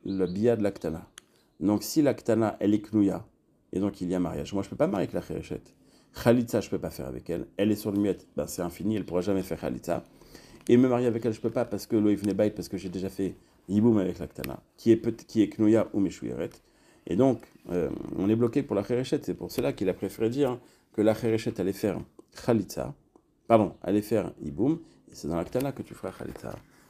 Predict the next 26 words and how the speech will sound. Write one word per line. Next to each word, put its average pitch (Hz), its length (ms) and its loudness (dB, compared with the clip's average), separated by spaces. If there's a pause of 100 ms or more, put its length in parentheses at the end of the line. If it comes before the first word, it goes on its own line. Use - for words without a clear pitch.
(120)
On 85 60 -4
va 104 100 4
résumer 90 240 -2
rapidement - 240 -8
ce - 80 -16
qu'on 73 100 -8
a 87 60 -2
vu. 117 120 0 (600)
Premièrement, 107 320 0
une 104 120 0
Ktana 98 280 -2
qui 98 100 -6
a - 20 -2
été - 160 -4
mariée, 92 260 -2
il 87 80 -4
faut 90 160 -6
un 87 100 -4
rapport 90 320 -2
pour 92 180 -8
faire 87 200 -4
acquisition 87 540 -6
quand - 220 -8
elle 82 80 -6
devient 82 220 -6 (100)
adulte. 135 360 -2